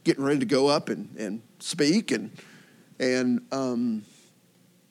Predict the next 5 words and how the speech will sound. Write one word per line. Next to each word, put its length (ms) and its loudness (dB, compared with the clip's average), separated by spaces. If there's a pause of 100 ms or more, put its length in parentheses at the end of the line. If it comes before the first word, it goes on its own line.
(2750)
they 120 6
put 200 0
me 120 6
right 260 4
after 440 2